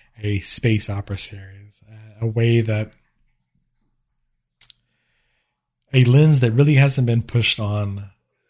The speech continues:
this universe at all. And I think it works. It feels, feels so fresh and familiar.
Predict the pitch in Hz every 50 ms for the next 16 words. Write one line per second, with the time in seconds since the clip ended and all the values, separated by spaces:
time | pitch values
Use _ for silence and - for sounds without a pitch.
0 | _ _ _ 123 110 113 110 98 - - 113 107 104 101 104 101 95 - 101 95
1 | 98 95 95 95 95 95 104 104 - - 120 113 113 110 - - 135 120 120 110
2 | 104 98 120 117 113 104 101 98 - - - 113 113 113 - 123 117 110 - -
3 | - 117 110 104 - - 110 107 98 - - 123 123 127 123 - - - 104 117
4 | 113 113 113 110 110 107 104 - 117 104 101 98 101 101 101 101 104